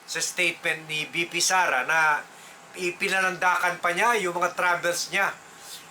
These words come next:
in the local level at, uh, we will, we will comment and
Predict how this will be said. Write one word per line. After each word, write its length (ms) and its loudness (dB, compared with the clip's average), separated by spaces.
in 160 -4
the 160 2
local 320 2
level 640 2
at, 320 2
uh, 320 4
we 160 -2
will, 240 0
we 80 -4
will 240 0
comment 400 2
and 80 -4